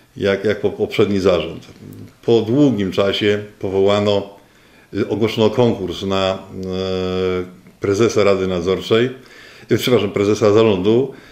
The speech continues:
i, proszę państwa, żenujące było. Sam konkurs był ogłoszony w taki sposób, że to, to jest żałosne. Nie chciałbym już o tym opowiadać, ale materiały są na pewno do wglądu w spółdzielni,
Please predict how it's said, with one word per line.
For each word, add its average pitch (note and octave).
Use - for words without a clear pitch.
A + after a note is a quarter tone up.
i, A2+
proszę -
państwa, A#2
żenujące A2+
było. F#2+
Sam A2
konkurs A2+
był G2
ogłoszony G2
w G2
taki G2+
sposób, G2+
że F#2+
to, -
to -
jest A2+
żałosne. A#2
Nie G2
chciałbym G2
już G2
o G2+
tym G2+
opowiadać, F#2+
ale F#2
materiały F#2+
są G2
na F#2+
pewno F#2+
do F2+
wglądu F#2
w -
spółdzielni, G2